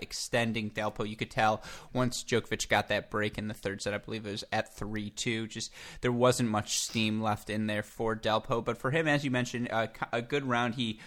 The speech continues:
makes sixty-eight percent of his first serve points, wins seventy-one percent when he's able to hit that plus one ball, be the one dictating and being aggressive. He's still so successful.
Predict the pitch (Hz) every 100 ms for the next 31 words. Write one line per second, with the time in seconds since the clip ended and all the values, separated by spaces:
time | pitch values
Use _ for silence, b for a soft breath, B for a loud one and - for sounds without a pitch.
0 | B B 120 - 160 - - 123 - -
1 | 120 123 - 120 117 107 113 - 110 107
2 | 107 107 - 113 107 120 120 113 - 113
3 | 113 113 113 107 110 - 113 110 110 127
4 | 113 113 110 123 120 - 110 - - 123
5 | - 120 117 113 110 123 110 110 - B
6 | B 131 127 117 117 120 143 135 - 139
7 | 123 113 110 - 110 107 113 107 104 101
8 | 107 107 107 120 107 - 107 - - 117
9 | 107 - 120 113 113 - 104 113 - 110